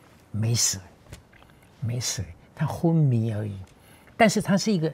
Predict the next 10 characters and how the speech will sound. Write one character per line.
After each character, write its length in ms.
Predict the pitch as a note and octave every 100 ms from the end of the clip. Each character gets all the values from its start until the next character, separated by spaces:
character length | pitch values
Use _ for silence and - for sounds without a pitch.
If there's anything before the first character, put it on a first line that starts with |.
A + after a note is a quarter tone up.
| -
女 260 | D3 C#3+
的， 120 | G#2 B2 -
她 100 | -
怀 260 | A#3+ A3+ B3+
孕 220 | E4 E4
了， 180 | G3 G#2+ - - - - - - - -
你 100 | F#3+
知 80 | F#3+
道 80 | C#4+
吗？ 220 | B3 A3+